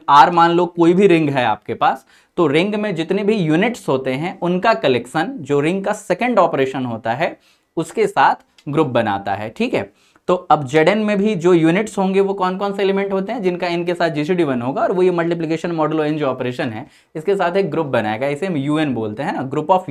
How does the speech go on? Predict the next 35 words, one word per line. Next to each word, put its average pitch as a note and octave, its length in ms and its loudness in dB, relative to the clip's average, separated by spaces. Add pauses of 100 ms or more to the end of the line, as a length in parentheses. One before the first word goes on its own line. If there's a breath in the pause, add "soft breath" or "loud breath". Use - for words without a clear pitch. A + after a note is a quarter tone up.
units F#3+ 240 -4 (140)
in E3 240 -6
Z A#2+ 160 0
N। G#2 140 0 (580 soft breath)
तो A3 60 6
अपना F#3 520 2
automorphism F#3+ 640 2 (100)
of F3 80 -4
Z D#3+ 140 6
N F#3 100 2
जो C#3 180 0
है C#3 160 -2
इस F#3+ 140 -6
यू E3+ 180 0
एन F#3+ 160 -2
के G3+ 80 2
आइसोमॉर्फिक D3 680 0
हो A2 120 -2
जाता G2 300 -6
है। F#2+ 200 -10 (360 soft breath)
तो F#3 100 4
अब F3+ 300 2
फिर G3 120 6
वहां F3+ 260 4
से G3 100 0
देखना F3+ 280 2
रहेगा F#3 300 2
कि F3 220 -2
यू E3+ 120 0
एन F#3 140 -4
कब F3+ 260 -2
कैसे F3 260 0
बिहेव E3 380 2
करता D3 300 0
है। C#3 200 -6